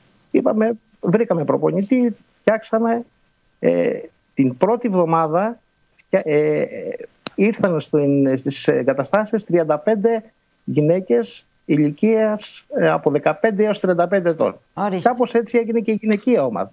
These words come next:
Speaker 2: Ναι.
Speaker 1: Ε, είναι το ζητούμενο που θέλουν, ε, να αθληθούν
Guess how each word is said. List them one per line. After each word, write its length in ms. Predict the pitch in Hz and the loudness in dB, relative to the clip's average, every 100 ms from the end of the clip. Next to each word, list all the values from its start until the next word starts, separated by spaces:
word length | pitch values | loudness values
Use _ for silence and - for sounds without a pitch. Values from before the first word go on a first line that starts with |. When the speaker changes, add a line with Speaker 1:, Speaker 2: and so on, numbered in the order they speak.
| _ | _
Speaker 2:
Ναι. 300 | - 247 170 135 - - - | -6 -4 -4 -6 -18 -20 -6
Speaker 1:
Ε, 600 | - 170 156 156 156 151 - - | 0 2 4 2 0 -2 -8 -2
είναι 260 | 170 196 | 0 0
το 200 | 196 185 | 0 0
ζητούμενο 560 | 156 151 196 202 208 208 | 0 0 2 2 2 0
που 160 | 175 | -4
θέλουν, 640 | 135 180 190 185 185 196 180 - _ _ - | -2 2 2 0 0 -2 -4 -10 _ _ -8
ε, 360 | 156 147 147 147 | 0 2 2 2
να 140 | 151 | 2
αθληθούν 640 | 156 156 139 180 190 202 | 2 0 0 0 2 0